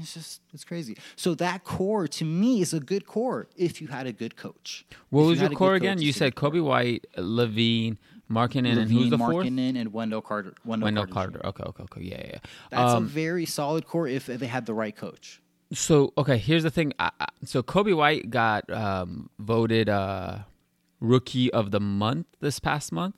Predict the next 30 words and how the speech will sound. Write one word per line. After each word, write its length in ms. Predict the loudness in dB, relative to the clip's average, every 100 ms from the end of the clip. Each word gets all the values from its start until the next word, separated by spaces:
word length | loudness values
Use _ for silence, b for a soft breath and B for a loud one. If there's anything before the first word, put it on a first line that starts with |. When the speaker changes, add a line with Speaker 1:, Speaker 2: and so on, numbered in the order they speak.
| _
Speaker 2:
So 180 | -8 -8
he 200 | -2 2
was 100 | 4
balling 320 | 4 2 2
out, 260 | -2 -2 -10
scoring, 260 | -4 -2
like, 180 | -2 -4
thirty 240 | 0 0
points 340 | 0 -2 -4 -4
consecutively, 600 | -10 -4 -2 -2 -6 -6
three 200 | -4 -2
in 100 | -2
a 40 |
row. 340 | 0 2 2 -2 B B B B B B B _ _ _ _ _ 2
But 140 | 4
if 120 | 4
you 120 | 4
look 200 | 4 2
at 160 | 2 0
it, 140 | 0 -6
he 420 | -18 -10 -4 2
doesn't 320 | 4 4 2
pass 380 | -2 -2 -2 -4
the 120 | -8 -4
ball 340 | -2 0 -2
worth 280 | -4 -8 -8
shit. 380 | -6 -4 -4 -6 _ -6
Is 240 | 0 2 2
it 140 | -2
because 640 | -4 -2 0 2 0 -6